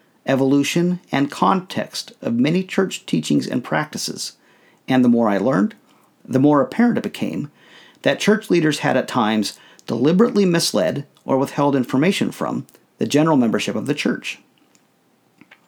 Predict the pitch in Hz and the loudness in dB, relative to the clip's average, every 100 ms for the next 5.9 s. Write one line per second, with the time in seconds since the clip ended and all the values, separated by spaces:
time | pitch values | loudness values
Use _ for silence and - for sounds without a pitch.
0 | _ - 113 123 139 - - - 190 147 | _ -6 -4 0 0 0 -2 2 2 2
1 | 69 - _ 101 - 131 143 - 131 131 | -2 -10 _ -8 -4 -2 -2 0 2 2
2 | 127 - 165 - - - _ _ _ _ | 0 -2 -4 -4 -12 -18 _ _ _ _
3 | _ _ _ - 123 170 175 - - - | _ _ _ 0 2 4 2 -2 -10 -14
4 | _ _ _ _ _ - 117 127 127 139 | _ _ _ _ _ -4 0 2 2 2
5 | 135 131 135 131 131 131 - 185 - | 2 2 0 2 2 0 0 -2 -2